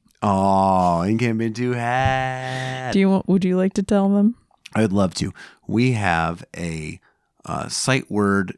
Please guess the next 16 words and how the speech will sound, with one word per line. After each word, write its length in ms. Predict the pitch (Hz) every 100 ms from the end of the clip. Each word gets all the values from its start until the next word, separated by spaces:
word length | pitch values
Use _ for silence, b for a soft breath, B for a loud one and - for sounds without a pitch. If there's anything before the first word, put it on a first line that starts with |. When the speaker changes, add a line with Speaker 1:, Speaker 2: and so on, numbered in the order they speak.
| _
Speaker 1:
caterpillar 680 | - 76 - 80 67 - - _ -
on 400 | 87 87 87 - _ 82
our 340 | 82 80 82
wall 540 | 82 110 110 80 - -
that, 280 | 82 76 - _ - - -
uh, 380 | 65 60 53 50
Carol's 320 | - 90 120 107
mom 380 | 80 76 78
sent 280 | - 82 85
to 100 | -
the 160 | 104 104
boys 600 | 107 80 69 71 78 -
when 260 | - 78
Wu 220 | 73 87 107
was 160 | 123
le-, 100 | 76